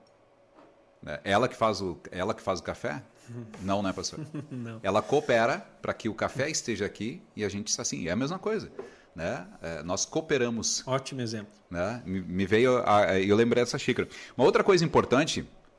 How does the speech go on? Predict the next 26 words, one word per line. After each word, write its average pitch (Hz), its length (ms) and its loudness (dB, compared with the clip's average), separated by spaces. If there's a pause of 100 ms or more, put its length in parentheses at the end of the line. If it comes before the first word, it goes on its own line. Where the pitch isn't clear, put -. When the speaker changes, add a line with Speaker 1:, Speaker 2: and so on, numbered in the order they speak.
Speaker 2:
Nós 123 120 -8
somos 135 240 -8
vasos. 113 460 -8
Speaker 1:
É, 87 300 4
nós 92 140 -4
somos 110 180 -2
vasos. 95 300 2
E 107 120 4
uma 160 160 6
outra 175 240 6
coisa 151 220 2
muito 180 220 0
importante 127 600 2
é, 98 240 4
querido, 127 340 4
aí 104 100 6
você 135 280 0
fica - 240 -4
se - 100 -2
perguntando 127 500 0
com 110 120 -2
tudo 139 180 -4
que 139 80 0
a 120 40 2
gente 120 180 -2
falou, 92 340 0